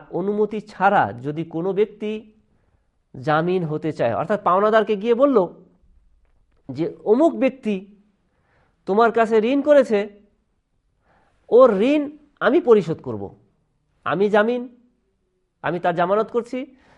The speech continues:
যে আমি তার ঋণ পরিশোধ করব।" যদি এই জামিন ব্যক্তি ঋণ গ্রহীতার কাছ থেকে, ঋণী ব্যক্তির কাছ থেকে অনুমতি না নিয়ে থাকে, তাহলে ঋণ পরিশোধ করার পর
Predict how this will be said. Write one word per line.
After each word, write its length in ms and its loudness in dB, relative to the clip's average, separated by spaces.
যে 60 -6
আমি 320 -2
তার 200 0
ঋণ 160 -4
পরিশোধ 400 -2
করব।" 500 -4
যদি 280 2
এই 320 0
জামিন 380 0
ব্যক্তি 520 -4
ঋণ 240 -4
গ্রহীতার 440 0
কাছ 220 -4
থেকে, 220 -8
ঋণী 260 -6
ব্যক্তির 300 -4
কাছ 160 -4
থেকে 320 -12
অনুমতি 580 -6
না 200 -2
নিয়ে 200 -2
থাকে, 420 -6
তাহলে 500 2
ঋণ 280 -4
পরিশোধ 480 -8
করার 300 -6
পর 380 -2